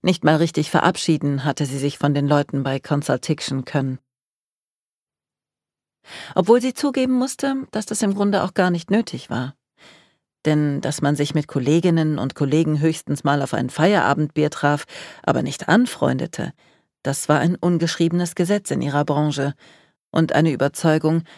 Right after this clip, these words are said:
die Mira noch in ihrem ersten Jahr verinnerlicht hatte. Mit Mitte dreißig blickte sie bereits auf eine Karriere zurück, die ausgesprochen steil verlaufen war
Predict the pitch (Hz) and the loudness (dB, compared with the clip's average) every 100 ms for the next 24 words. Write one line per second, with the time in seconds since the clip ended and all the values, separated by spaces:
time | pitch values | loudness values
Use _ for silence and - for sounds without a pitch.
0 | _ - 175 185 175 175 170 175 160 151 | _ -2 0 2 2 2 2 0 -2 -2
1 | 151 160 190 - 160 156 160 151 - - | -2 -2 -2 -2 -2 0 0 -2 -2 -2
2 | 151 123 120 - 123 - - _ _ _ | -2 -2 -8 -10 -12 -12 -14 _ _ _
3 | _ _ _ _ _ _ _ _ - _ | _ _ _ _ _ _ _ _ -20 _
4 | - 170 208 254 254 185 190 202 - 185 | -6 -2 0 0 0 2 2 2 0 -2
5 | - 180 - 170 180 165 156 170 175 - | 0 -2 -2 -2 2 2 2 0 -2 -2
6 | 151 160 - 156 143 156 180 170 - 160 | -2 -2 -2 -2 0 0 0 0 0 0
7 | 170 - - - _ - - 202 - 233 | 0 -4 -20 -20 _ -8 -2 0 0 -2
8 | - 220 - 220 - 202 214 214 151 135 | -2 -4 -2 -4 0 2 2 0 -2 -2
9 | 131 - 143 135 143 | -2 -4 -4 -2 -4